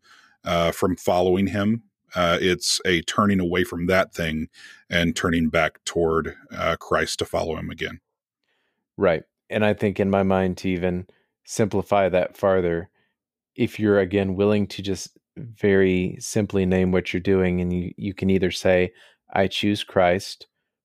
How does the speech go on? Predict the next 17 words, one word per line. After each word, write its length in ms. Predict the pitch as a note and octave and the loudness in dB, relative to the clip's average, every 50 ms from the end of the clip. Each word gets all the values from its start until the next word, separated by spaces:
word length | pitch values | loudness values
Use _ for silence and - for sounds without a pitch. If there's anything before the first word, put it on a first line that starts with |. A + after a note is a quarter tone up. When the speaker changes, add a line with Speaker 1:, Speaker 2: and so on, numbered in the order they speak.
| _ _ _ _ | _ _ _ _
Speaker 2:
or, 220 | A#2+ G#2+ G2 D#2+ - | 0 0 2 2 2
"I 100 | F#2 F2+ | 2 0
choose 480 | - - - G2 F2+ F2+ F2 E2+ E2 F#2 | 0 -2 -2 0 0 0 0 -2 -2 -2
my 160 | F2+ F2 F2 | -2 -2 -2
sin." 440 | - - - F2+ E2 D#2+ D#2+ F#2 - _ _ _ _ _ _ _ _ _ - | -4 -4 -2 -2 -2 -4 -6 -10 -14 _ _ _ _ _ _ _ _ _ -10
Like, 160 | - - - _ | -10 -10 -6 _
"I 140 | - G2 G2+ | -2 0 0
choose 380 | F#2+ - - G#2 G2+ F#2+ E2+ - - | -2 -2 0 0 0 0 0 -4 -4
anger," 540 | G2 F#2+ F#2 F#2 F2+ G2 G#2+ A#2 B2 - _ _ _ _ _ _ _ _ _ | -4 -2 -2 0 2 2 2 0 0 -6 _ _ _ _ _ _ _ _ _
or, 120 | - - F#2 | -2 0 0
"I 80 | F2 | 0
choose 320 | E2 - - F#2 F2+ - - | 0 -2 -4 -4 -4 -6 -6
Christ." 600 | - - F#2+ F#2 F2+ F#2+ G#2 - - - - C3+ C3 - _ - | -4 -2 0 0 0 0 -4 -8 -14 -16 -16 -18 -20 -20 _ -2
"I 120 | G#2 G2+ | -2 -2
choose 340 | - - - G#2 F#2+ F2+ - | -2 -4 -4 -4 -4 -6 -6
to 120 | - - F#2 | -4 -4 -4
lie," 600 | F2 F2 F2 E2+ E2+ F2 F2 F#2+ A2+ B2+ C3+ | -2 0 0 2 2 4 4 2 2 0 -2